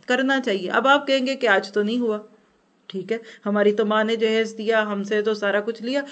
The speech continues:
तो फिर इसीलिए तो आज वो शौहर वो रहे नहीं जो इस्लाम के तरीके के सिखाए हुए थे।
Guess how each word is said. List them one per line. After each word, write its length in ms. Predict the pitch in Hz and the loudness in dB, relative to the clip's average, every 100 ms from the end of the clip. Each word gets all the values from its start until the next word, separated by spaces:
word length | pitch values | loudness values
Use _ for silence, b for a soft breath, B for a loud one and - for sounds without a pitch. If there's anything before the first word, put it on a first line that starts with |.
| B - | B -4
तो 60 | |
फिर 160 | 233 233 | 0 -2
इसीलिए 360 | 220 240 254 | -2 -2 -2
तो 120 | 262 233 | 0 2
आज 240 | 208 208 | 2 2
वो 120 | 208 214 | -2 -2
शौहर 340 | 208 185 214 | -2 -2 -2
वो 120 | 208 202 | 0 -2
रहे 280 | 185 208 233 | 0 0 0
नहीं 220 | 254 247 B B | 0 -4 B B
जो 460 | 196 214 202 - - | 2 4 2 -2 -10
इस्लाम 360 | 196 202 190 190 | -8 -4 -4 -2
के 140 | 196 202 196 | 0 0 0
तरीके 400 | 202 196 202 190 | -4 -10 -6 -6
के 140 | 190 196 | -4 -4
सिखाए 360 | 214 214 254 | -4 0 2
हुए 140 | 294 277 | 2 2
थे। 140 | 262 | -2